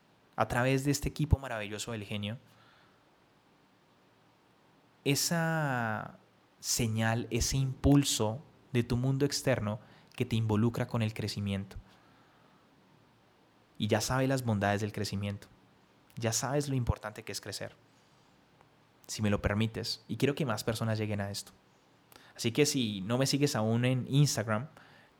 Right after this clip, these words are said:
ve rápidamente, coloca el celular rápido Instagram y escribe arroba soy Miguel Buitrago. Así como lo escuchas, mi cuenta es Soy Miguel Buitrago, el genio lector. Y ahí lo vas a encontrar rápidamente. Así que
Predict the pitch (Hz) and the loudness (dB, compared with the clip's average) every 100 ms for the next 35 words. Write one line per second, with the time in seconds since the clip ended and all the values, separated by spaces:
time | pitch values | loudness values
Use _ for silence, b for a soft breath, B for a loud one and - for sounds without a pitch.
0 | _ - 117 113 117 120 117 120 107 101 | _ -4 -2 0 0 0 2 2 2 0
1 | 101 - 113 - 107 - 117 123 107 104 | -4 -8 -10 -4 -4 -2 -2 0 0 2
2 | 113 - 113 104 - 143 - 147 156 156 | 0 2 2 0 2 0 0 0 -2 0
3 | 113 104 - 120 143 151 107 107 - 135 | 0 0 2 2 2 2 0 2 4 6
4 | 147 165 - - 123 123 123 120 123 120 | 6 2 -2 4 4 4 2 2 2 2
5 | 110 104 95 - - _ _ - 120 120 | -2 -2 -4 -6 -14 _ _ -8 -2 2
6 | 143 113 101 - - 113 120 123 139 151 | 2 2 -4 -6 -6 -4 0 0 4 2
7 | 190 - B B - 131 127 131 131 131 | 2 -4 B B 2 4 4 4 2 2
8 | 147 147 175 - 110 104 95 - 131 131 | 4 4 4 2 0 0 0 4 4 6
9 | 131 110 - 107 101 - - b b b | 2 0 -2 -6 -6 -10 -20 b b b
10 | b b b - 113 113 117 120 113 107 | b b b -2 2 4 2 0 -4 -4
11 | 107 - 110 107 107 101 101 101 - _ | -2 0 -2 0 -2 -2 -4 -6 -16 _
12 | _ _ _ _ _ _ _ _ _ _ | _ _ _ _ _ _ _ _ _ _
13 | - B B B 113 110 151 160 - | -20 B B B 0 6 4 4 -10